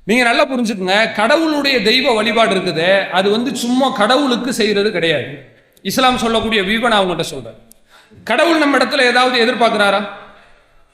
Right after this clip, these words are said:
நம்மகிட்ட ஏதாவது பிராயச்சித்தத்துக்காகவா கடவுள் நம்மளை படைச்சாரு? நம்ம பிறக்கலன்னா கடவுள் இருக்க முடியுமா, முடியாதா? இருக்க முடியும். இஸ்லாம் கடவுளை எப்படி சொல்கிறது என்றால்,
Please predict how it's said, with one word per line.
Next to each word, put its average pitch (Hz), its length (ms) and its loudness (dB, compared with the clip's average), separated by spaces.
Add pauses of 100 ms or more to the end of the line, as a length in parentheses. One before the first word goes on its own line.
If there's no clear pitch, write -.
(260)
நம்மகிட்ட 254 380 2
ஏதாவது 277 320 2 (360)
பிராயச்சித்தத்துக்காகவா 254 960 0
கடவுள் 240 300 0
நம்மளை 220 200 0
படைச்சாரு? 202 420 0 (760)
நம்ம 247 260 2
பிறக்கலன்னா 277 500 2
கடவுள் 254 320 0
இருக்க 247 180 0
முடியுமா, 240 280 0
முடியாதா? 202 420 0 (560)
இருக்க 262 260 -2
முடியும். 175 320 -2 (520)
இஸ்லாம் 302 400 0
கடவுளை 262 340 0
எப்படி 254 240 -2
சொல்கிறது 208 420 -2
என்றால், 233 300 -2